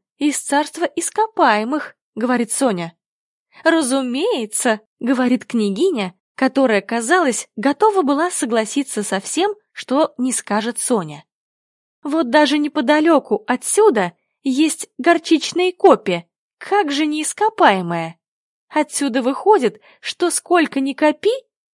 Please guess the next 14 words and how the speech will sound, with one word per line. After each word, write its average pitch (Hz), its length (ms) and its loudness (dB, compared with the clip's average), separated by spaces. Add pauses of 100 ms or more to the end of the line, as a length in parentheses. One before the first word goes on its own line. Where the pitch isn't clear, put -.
(140)
довольно 330 520 4
не 254 140 2
накопишь". 233 680 -2 (1040)
"Ах, 381 200 -2
знаю 349 400 0
теперь, 214 520 -2
вспомнила!" 208 800 2 (300)
закричала 240 640 0
Соня, 262 500 0 (180)
не 302 200 0
расслыхав 294 640 0
последних 311 540 0
слов 254 280 -2
княгини. 190 640 -6